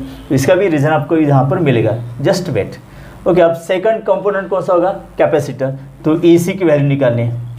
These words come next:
आईएक्ससी। ओके, आई कितना है, fifteen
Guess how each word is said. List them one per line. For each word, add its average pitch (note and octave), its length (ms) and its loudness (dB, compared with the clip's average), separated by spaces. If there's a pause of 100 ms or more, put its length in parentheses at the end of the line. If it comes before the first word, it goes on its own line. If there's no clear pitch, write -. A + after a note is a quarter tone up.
(540)
आईएक्ससी। D3 1120 -2 (760)
ओके, C#3 240 2
आई D3 200 4
कितना E3+ 240 -2
है, D3 120 0
fifteen D#3+ 380 -2